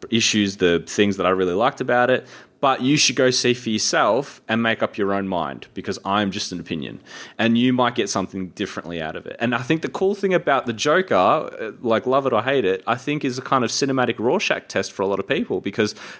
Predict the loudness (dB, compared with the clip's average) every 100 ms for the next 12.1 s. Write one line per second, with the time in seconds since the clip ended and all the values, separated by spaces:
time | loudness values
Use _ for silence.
0 | 0 0 2 2 2 2 0 0 0 0
1 | -2 -4 -4 2 4 4 0 2 0 -2
2 | 0 2 4 2 2 0 2 0 -6 -16
3 | -20 -20 -20 -4 2 4 4 4 2 2
4 | 2 0 0 0 2 2 2 2 4 2
5 | 0 -2 2 2 2 0 2 2 4 2
6 | 2 0 0 0 0 2 2 0 -2 -2
7 | 0 0 0 -2 -2 -2 0 0 0 -2
8 | -6 -6 -6 -6 -6 -6 -10 -2 -2 0
9 | -2 -2 -2 -2 -2 -2 -2 0 0 -2
10 | -6 -20 -6 -2 2 4 4 4 0 -2
11 | -2 2 2 0 -2 -2 -2 -6 -6 -6